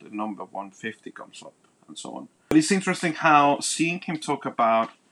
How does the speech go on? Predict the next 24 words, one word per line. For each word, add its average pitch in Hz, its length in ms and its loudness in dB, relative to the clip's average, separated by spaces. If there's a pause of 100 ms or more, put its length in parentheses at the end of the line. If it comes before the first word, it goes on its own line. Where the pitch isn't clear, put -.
(460)
uh, 104 240 0
religion 113 640 -4
and - 140 -14
stuff, - 440 -20
um, 107 320 -8 (560)
it 135 220 -2
almost, 170 520 0
I, 139 60 2
I, - 320 -8
for, 156 260 2
for 151 220 4
a 143 80 8
moment 151 320 2
when 120 80 -2
I 123 40 -2
was 127 180 -8
in, 113 160 -10
in 120 160 -8
the 117 160 -2
interview, 120 560 -6
be-, - 100 -4 (160)
because 139 260 -8
he's 202 160 -2
so, 170 300 0